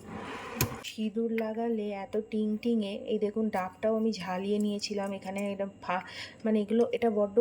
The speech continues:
পলকা, আর এই, এই দেখুন টিপলে এ হয়ে যাচ্ছে। তো প্রথম যখন পেতেছিলাম তখন অতটা বুঝতাম না, এটা কিনে নিয়েছিলাম। আর এই দেখুন এই, উম, মানে এটাও ডা-, ডাবের শীষটাও আমার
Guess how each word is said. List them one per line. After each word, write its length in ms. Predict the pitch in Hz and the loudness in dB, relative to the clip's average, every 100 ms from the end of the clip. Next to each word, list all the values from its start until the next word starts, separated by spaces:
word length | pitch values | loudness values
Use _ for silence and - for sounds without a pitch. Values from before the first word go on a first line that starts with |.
| 233 - | 2 4
পলকা, 640 | 208 220 220 226 170 160 - - - | 6 8 6 2 -8 -8 -12 -20 -6
আর 60 | 208 | -4
এই, 80 | 202 - | -4 2
এই 140 | 226 | 4
দেখুন 160 | 208 196 - | 4 -2 0
টিপলে 460 | 226 220 226 233 | 2 2 6 8
এ 280 | 240 208 202 | 8 6 4
হয়ে 260 | 202 190 180 | 2 0 0
যাচ্ছে। 440 | 175 175 - 175 - - - | 0 -2 -6 -6 -6 -16 -4
তো 80 | - | -4
প্রথম 440 | 214 214 214 226 240 | 4 2 4 2 4
যখন 280 | 233 240 | 4 2
পেতেছিলাম 460 | 233 226 220 220 226 | 2 2 2 0 0
তখন 300 | 220 208 220 | 0 0 0
অতটা 320 | 202 208 220 | 0 0 0
বুঝতাম 580 | 202 196 208 202 220 202 | 0 0 -2 0 0 0
না, 260 | 190 185 202 | -4 -4 -4
এটা 360 | 196 196 196 190 | -2 -2 -4 -6
কিনে 260 | - 214 214 | 0 2 4
নিয়েছিলাম। 580 | 208 196 196 208 190 214 - - - | 2 -2 -4 -2 -2 -4 -12 -18 -8
আর 140 | - 185 | 2 2
এই 120 | 185 | 4
দেখুন 360 | 196 208 247 247 | 0 2 2 2
এই, 360 | 196 190 185 185 - - | 0 -6 -10 -14 -16 -6
উম, 60 | |
মানে 420 | 208 196 190 180 180 | -4 -2 0 2 2
এটাও 340 | 214 214 220 - - - - - 185 | 4 4 4 -2 -16 -18 -16 -4 -2
ডা-, 160 | 202 196 | 0 2
ডাবের 280 | 185 190 208 | 2 4 2
শীষটাও 580 | - 208 208 - 220 220 | 0 -2 -2 0 0 2
আমার 220 | 214 | 0